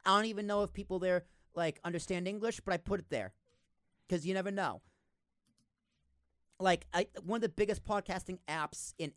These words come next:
Italy might not be iTunes. In fact, it's definitely not iTunes.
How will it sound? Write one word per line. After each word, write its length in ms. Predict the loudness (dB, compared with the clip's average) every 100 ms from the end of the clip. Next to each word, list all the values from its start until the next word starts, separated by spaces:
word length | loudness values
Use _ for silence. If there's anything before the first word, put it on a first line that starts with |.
| 0
Italy 460 | 2 2 -2 -10 _ _ _ _ _ _ _ _ _
might 260 | 4 4 4
not 220 | 0 0
be 160 | -2 -2
iTunes. 720 | -2 -2 -6 -8 -10 -16 -8
In 80 | -4
fact, 200 | -2 -2
it's 120 | -2
definitely 300 | 0 0 0
not 180 | -4 -2
iTunes. 600 | -2 -4 -10 -12 -14 -14